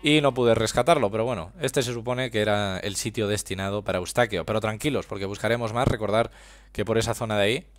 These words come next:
epa, ahí, mira, de hecho ahí hay otro, ese es negrito. Y a lo mejor lo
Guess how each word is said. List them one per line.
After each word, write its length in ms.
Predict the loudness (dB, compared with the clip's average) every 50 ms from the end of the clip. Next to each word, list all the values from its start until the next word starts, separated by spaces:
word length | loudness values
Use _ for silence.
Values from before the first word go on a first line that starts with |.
| -20 -20 _ -10 -8
epa, 320 | -8 -6 -6 -8 -12 -12 -16 -20 -20 -20 -20 -20 -20 -20 _ -2
ahí, 180 | 0 0 0 0 -2
mira, 160 | -4 -4 -4
de 100 | -2 -4
hecho 160 | -2 0 0
ahí 140 | 0 2 2
hay 140 | 0 0 0
otro, 320 | 0 0 0 -2 -4 -4 -10 _ -20 -20 -20 _ _ _
ese 120 | -10 -8
es 80 | -6 -6
negrito. 480 | -6 -6 -2 -2 -2 -2 -2 -6 -6 -8 _ -20 -20 -20 -18 -18 -18 -18 -20 -10 0
Y 60 | 4
a 20 | 4
lo 80 | 6
mejor 340 | 6 6 8 8 6 6 4 0
lo 240 | 0 2 2 0